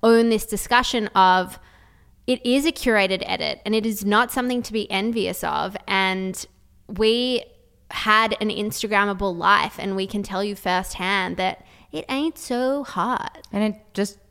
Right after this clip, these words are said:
Speaker 2: isn't a real thing. And, and that's when we were like, "Hey, we have the power to change this. We have the power to be posting things on Instagram and sharing how we feel with people and sharing that, you know, we're all just the same." And, like, even though, you know, like, this person has this job and this person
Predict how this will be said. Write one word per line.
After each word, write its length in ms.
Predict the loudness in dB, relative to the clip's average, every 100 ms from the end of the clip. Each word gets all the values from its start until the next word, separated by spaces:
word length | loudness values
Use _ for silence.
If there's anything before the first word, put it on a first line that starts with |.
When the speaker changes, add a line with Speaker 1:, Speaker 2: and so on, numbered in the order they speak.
| -4
Speaker 2:
isn't 300 | 0 2 4
a 80 | 2
real 260 | 2 2 0
thing. 400 | -2 -2 -2 0
And, 320 | 2 2 0
and 180 | 0 4
that's 220 | 4 2
when 140 | 2 4
we 80 |
were 100 | 4
like, 220 | 6 4 2
"Hey, 320 | 2 4 2 -8 -20 _ _ 2
we 120 | 4
have 100 | 4
the 80 | 2
power 260 | 4 6
to 80 | 6
change 400 | 2 2 2 2
this. 260 | -2 -2 -2
We 180 | 2
have 120 | 4 2
the 80 |
power 320 | 0 4 6 6
to 80 |
be 220 | 2 0 0
posting 560 | 4 4 4 2 -2
things 180 | 0 0
on 100 | 0
Instagram 480 | 0 0 4 4 4 -2 -20 -12 0
and 160 | 0
sharing 520 | 2 0 4 6 6 4
how 180 | 4
we 100 | 2
feel 240 | 0 0 2
with 140 | 0
people 260 | -2 -2 0
and 200 | 0 0
sharing 600 | -4 0 2 4 2 2
that, 240 | 0 -2 -10 -20 -12 0
you 80 | 4
know, 160 | 4
we're 260 | 4 4 2
all 360 | 4 2 4
just 260 | 2 0 -2
the 100 | -4
same." 460 | 0 0 2 2 2
And, 180 | 2
like, 200 | 2 0 -4 -20 -10
even 300 | 0 2 4
though, 120 | 4 4
you 180 | 4
know, 140 | 2 2
like, 200 | 0 0
this 160 | -2
person 300 | 2 0 2
has 220 | 2 2 2
this 180 | 0
job 280 | 4 6 6
and 160 | 4 2
this 160 | 0
person 440 | 0 0 0 -2